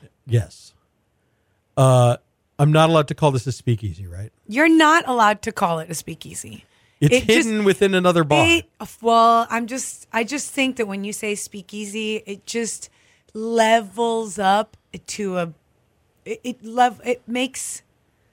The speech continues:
Speaker 2: the level of douchery just goes whoop when you say that. I don't know. I mean, just call me crazy. I just, that's just me. Maybe I don't know what I'm talking about, you know?
Speaker 1: <laughs>
Speaker 2: Um, shrug emoji, you know?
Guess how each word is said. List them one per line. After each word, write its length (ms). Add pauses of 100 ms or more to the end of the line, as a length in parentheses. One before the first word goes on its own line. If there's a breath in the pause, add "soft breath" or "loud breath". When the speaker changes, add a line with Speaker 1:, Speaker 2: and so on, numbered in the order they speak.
(160)
Speaker 2:
the 80
level 380
of 120
douchery 680
just 260
goes 340
whoop 360 (840)
when 140
you 80
say 220
that. 260
I 80
don't 140
know. 200
I 160
mean, 200
just 180
call 180
me 120
crazy. 760
I 140
just, 300 (540 soft breath)
that's 200
just 220
me. 320
Maybe 300
I 100
don't 120
know 100
what 120
I'm 120
talking 360
about, 380 (680)
you 140
know? 360
Speaker 1:
<laughs> 40 (680 soft breath)
Speaker 2:
Um, 840 (100)
shrug 420
emoji, 840
you 100
know? 300